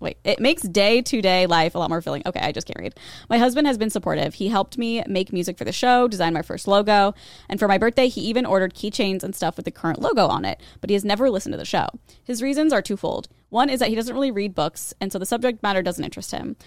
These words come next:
The second is that he claims he gets anxiety over hearing me talk because he has extreme public anxi-, public speaking anxiety, and he sometimes sees me as an extension of himself and feels the same anxiety. I don't completely understand it, but there's that.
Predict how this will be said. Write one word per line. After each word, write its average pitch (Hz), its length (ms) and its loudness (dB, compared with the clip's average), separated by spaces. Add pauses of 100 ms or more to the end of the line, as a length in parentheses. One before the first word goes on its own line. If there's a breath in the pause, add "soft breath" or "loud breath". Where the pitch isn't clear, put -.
(140)
The 208 80 -4
second 262 240 0
is 311 80 2
that 262 80 2
he 247 100 -2
claims 190 280 -2
he 214 80 -8
gets 180 160 -2
anxiety 175 400 0
over 185 160 -4
hearing 180 320 -4
me 175 80 -6
talk - 320 -2
because 180 260 -6
he - 100 -6
has 185 120 -2
extreme 226 500 -4 (360)
public 240 420 0
anxi-, 180 400 -2 (380)
public 240 260 0
speaking 202 260 -6
anxiety, 160 600 0 (220 loud breath)
and 196 120 -4
he 196 60 0
sometimes 254 400 0
sees 196 260 -6
me 185 120 -2
as 185 200 0
an 185 80 -6
extension 190 380 -6
of 214 100 -6
himself 165 520 -2
and 180 140 -6
feels 175 300 -2
the 175 40 -12
same 156 200 -4
anxiety. 170 640 0
I 190 100 -2
don't 196 220 -2
completely 277 320 -8
understand 180 400 -4
it, 139 80 -8
but - 120 -8
there's - 220 -8
that. - 220 0